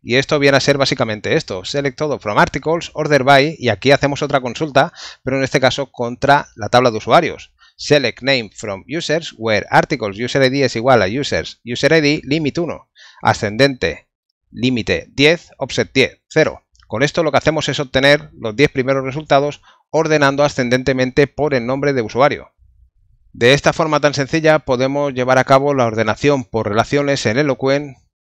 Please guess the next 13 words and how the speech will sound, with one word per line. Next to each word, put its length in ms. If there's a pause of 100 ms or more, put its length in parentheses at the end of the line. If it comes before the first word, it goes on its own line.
(100)
utilizando 760
un 200
scope 640
y 100
utilizando 520
un 120
builder 360
para 180
pasarle 460
al 100
método 420
order 300
by. 280